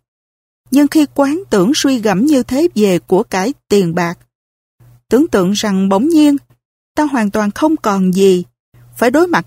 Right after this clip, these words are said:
trực tiếp với cuộc đời, mà không có sự bảo vệ, che chở bằng tài sản, chúng ta có thể đạt được trí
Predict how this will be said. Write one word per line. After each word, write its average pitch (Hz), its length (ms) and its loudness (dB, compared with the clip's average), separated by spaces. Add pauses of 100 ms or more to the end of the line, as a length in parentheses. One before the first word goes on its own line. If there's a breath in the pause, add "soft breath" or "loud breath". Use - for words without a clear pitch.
(160)
trực 202 160 0 (180)
tiếp 339 220 2 (100)
với 285 360 2 (100)
cuộc 190 300 2
đời, 190 380 0 (680 soft breath)
mà 196 180 -2
không 262 200 0
có 330 140 0
sự 180 200 0
bảo 202 240 -2
vệ, 185 400 0
che 233 240 0
chở 190 460 0
bằng 175 300 -2
tài 190 260 -4
sản, 175 500 -4 (720)
chúng 311 220 0
ta 226 140 -2
có 277 120 -4
thể 254 160 -2
đạt 190 220 -4
được 190 240 -2
trí 311 260 2